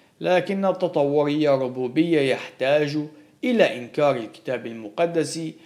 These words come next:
بوصفه معيارا أعلى، ذلك كونه ينكر سفر التكوين.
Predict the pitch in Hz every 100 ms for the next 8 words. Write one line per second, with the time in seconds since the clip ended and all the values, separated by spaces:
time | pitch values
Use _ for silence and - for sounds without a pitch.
0 | _ - 214 277 254 - 208 214 165 110
1 | 117 120 117 113 - 170 170 160 165 -
2 | - _ - 175 240 247 240 214 - 160
3 | 190 170 151 190 202 226 220 165 120 127
4 | 127 - 165 165 120 110